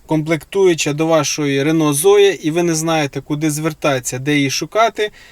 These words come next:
е, знайте, що завжди можна звернутися в Zoe Parts. У них знайдеться потрібна вам деталь, запчастина, проконсультують, знайдуть, підскажуть,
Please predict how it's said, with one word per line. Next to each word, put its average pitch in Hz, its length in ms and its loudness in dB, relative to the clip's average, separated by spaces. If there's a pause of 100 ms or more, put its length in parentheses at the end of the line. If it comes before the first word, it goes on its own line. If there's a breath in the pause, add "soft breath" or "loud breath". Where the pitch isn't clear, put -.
(180 loud breath)
е, 139 600 -2
знайте, 180 480 0
що 180 300 -2
завжди 151 400 -2
можна 147 360 -2
звернутися 143 580 -2
в 127 60 -6
Zoe 156 420 -2
Parts. 120 360 -6 (320 loud breath)
У 139 80 -2
них 196 200 0 (140)
знайдеться 151 680 -2
потрібна 156 800 -4
вам 135 340 -2
деталь, 156 440 -4
запчастина, 151 840 -6
проконсультують, 160 1080 -4
знайдуть, 143 500 -4
підскажуть, 170 720 -4